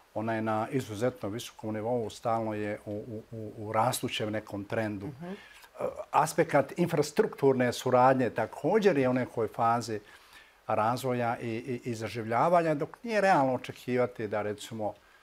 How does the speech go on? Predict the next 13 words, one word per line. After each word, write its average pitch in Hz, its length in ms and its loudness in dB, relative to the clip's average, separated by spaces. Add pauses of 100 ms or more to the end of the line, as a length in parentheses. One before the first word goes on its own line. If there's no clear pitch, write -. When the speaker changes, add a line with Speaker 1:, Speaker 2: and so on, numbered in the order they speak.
(220)
Speaker 1:
šta - 220 -10
ja 101 120 -4
znam, 104 260 -4
u, 117 160 -6
na 117 140 -4
nivou 113 340 2
akademske 113 600 -2
zajednice 117 500 -2
postoji 113 400 -4
takav 120 340 -2
oblik 117 260 -2
suradnje. 120 420 0
E, 113 100 -2